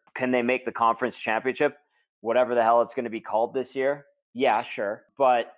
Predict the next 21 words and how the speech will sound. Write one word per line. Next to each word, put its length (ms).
I 80
don't 240
think 200
they 180
have 300
what 80
it 120
takes 280
to 80
get 160
over 180
the 100
hump. 260
I 60
think 200
there's 200
teams 380
that 180
have 380
that 280
depth 320